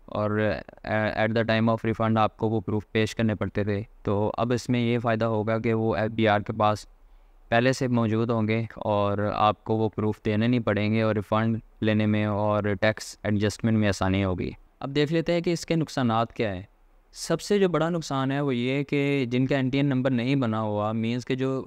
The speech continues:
एफ़बीआर में रजिस्टर्ड ही नहीं है, उनका रिकॉर्ड भी एफ़बीआर के पास चला जाएगा बैंक का,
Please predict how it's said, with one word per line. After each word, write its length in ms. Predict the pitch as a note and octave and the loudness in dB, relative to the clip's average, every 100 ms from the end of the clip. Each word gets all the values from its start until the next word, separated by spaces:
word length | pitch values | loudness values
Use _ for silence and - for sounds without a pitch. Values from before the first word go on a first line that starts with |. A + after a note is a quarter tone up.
| - | -10
एफ़बीआर 420 | A#2+ A#2 A#2 B2+ C3+ | -10 -6 -2 0 0
में 120 | C#3+ | 0
रजिस्टर्ड 460 | C3 B2 - D#3 D3+ | -2 -4 -2 -2 0
ही 60 | |
नहीं 240 | B2+ G#2 G2 | -2 -2 -4
है, 160 | G2 - - | -8 -14 -6
उनका 320 | D#3+ F#3 G3 | 0 4 4
रिकॉर्ड 400 | F#3 D#3+ C#3+ C#3+ | 4 2 0 0
भी 340 | C3+ C#3 C#3+ - - _ | 0 0 0 -2 -10 _
एफ़बीआर 400 | B2+ A#2+ A#2+ A2+ | -4 0 2 2
के 100 | A#2 | 0
पास 260 | A#2+ A2 - | 0 0 0
चला 180 | G#2+ G2+ | -2 0
जाएगा 360 | G2 F2+ - - - A2 | 0 -2 -4 -8 -8 -2
बैंक 280 | G#2+ G2+ | 0 0
का, 100 | F#2 | -2